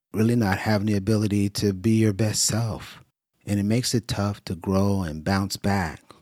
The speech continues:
especially when life gets tough. But there's a way out, and we've talked about that today. I would encourage you to think through all that you've heard in this episode, evaluate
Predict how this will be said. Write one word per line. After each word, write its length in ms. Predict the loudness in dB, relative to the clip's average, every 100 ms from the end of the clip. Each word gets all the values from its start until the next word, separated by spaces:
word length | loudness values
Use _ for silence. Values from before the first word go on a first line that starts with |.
| _ -10
especially 560 | -4 0 0 2 0
when 220 | -2 -2
life 300 | -2 -2 -4
gets 260 | -8 -6 -6
tough. 480 | -6 -8 -10 -16 -20 _ _ _ _
But 120 | -4
there's 340 | 4 6 6 4
a 60 |
way 360 | 4 4 4 4
out, 320 | 2 -2 -6
and 200 | -12 -8
we've 240 | -6 -6 -6
talked 360 | -2 -2 -2
about 340 | -6 -4 -6 -6
that 220 | -8 -8
today. 460 | -4 -2 -2 -6 -12 _ _ _ _
I 140 | 0
would 120 | 2 2
encourage 640 | -2 0 2 2 2 0
you 320 | 0 0 -4 -12 _ _ _ -10
to 340 | -6 -6 -8
think 360 | -4 -2 -2 -2
through 560 | 0 4 4 2 -4 -6
all 200 | -2 -2
that 240 | -2 -2
you've 180 | -4 -6
heard 400 | -2 0 0 -2 -6
in 140 | -6
this 200 | -4 -2
episode, 720 | -2 0 -2 0 2 0 -2 -10 _ _ _
evaluate 1000 | -4 2 2 4 4 2 2 2 2 -2